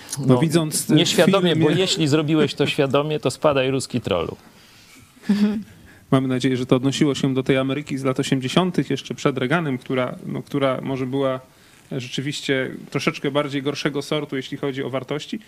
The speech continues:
Speaker 1: chociaż to też był kraj, który opierał się jednak na wartościach chrześcijańskich i do tej Ameryki też wtedy ludzie uciekali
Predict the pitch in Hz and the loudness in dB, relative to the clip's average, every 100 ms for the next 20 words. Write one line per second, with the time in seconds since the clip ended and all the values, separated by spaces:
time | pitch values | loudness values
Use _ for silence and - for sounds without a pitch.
0 | _ 180 185 - 180 143 135 147 147 131 | _ -4 -4 4 6 6 4 2 2 2
1 | 127 - 135 - 139 127 127 131 135 - | 0 6 6 6 2 2 2 0 0 -4
2 | - - - 131 135 151 135 131 131 - | -20 -2 2 4 4 4 2 4 2 4
3 | 139 - - 160 185 160 131 123 123 131 | 2 2 2 2 2 0 -2 2 4 4
4 | 135 131 135 135 131 147 - - 156 151 | 2 0 0 0 0 0 0 0 2 2
5 | 139 143 131 - - 110 | 2 0 0 0 -2 -2